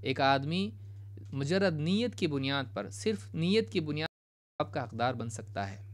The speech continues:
वहीं वो आदमी बुरी नीयत की वजह से गुनाह का भी हकदार बन सकता है। लिहाजा अपने इरादों को सही करना भी ज़रूरी है, वैसे ही जैसे अपने आमाल को सही करना ज़रूरी है।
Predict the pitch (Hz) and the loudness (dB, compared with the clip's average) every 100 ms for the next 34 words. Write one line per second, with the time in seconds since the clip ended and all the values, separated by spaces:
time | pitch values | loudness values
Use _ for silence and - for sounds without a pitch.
0 | - - - - 117 127 156 143 - 117 | -14 -14 -14 -10 -2 0 0 -2 0 0
1 | 117 131 160 196 - - - - 120 143 | 0 -2 -2 -4 -6 -12 -12 -8 -2 2
2 | 208 180 165 165 - 156 127 127 131 147 | 2 2 0 -2 -2 -2 0 -2 -2 -2
3 | 110 113 131 131 107 120 135 143 110 110 | -2 -2 -2 -2 -2 -2 -2 -4 -4 -2
4 | 117 123 113 110 104 101 101 101 98 104 | 0 0 -2 -8 -8 -10 -6 -4 -2 -4
5 | 104 - - - - - 120 139 147 143 | -6 -6 -12 -12 -14 -8 -2 2 2 0
6 | - 131 143 147 - 127 127 127 151 180 | -2 -4 -4 -6 -4 -2 0 0 0 -2
7 | 160 170 165 - 151 170 208 139 123 123 | -2 -2 -2 -2 0 2 2 0 -2 -2
8 | 117 120 175 139 123 127 160 190 180 190 | -4 0 0 0 0 2 2 4 4 4
9 | 214 - - - - - 120 139 151 185 | 0 -6 -14 -14 -10 -2 2 4 4 4
10 | 185 202 185 143 151 165 160 143 - 151 | 4 4 4 4 2 2 -2 -2 -4 -6
11 | - 123 117 127 156 175 160 143 139 131 | -4 -2 0 2 2 0 -2 -2 -2 0
12 | 113 117 143 208 262 - - 107 110 110 | -2 0 0 0 -4 -12 -10 -4 -2 0
13 | 113 110 98 92 | 0 0 -2 -4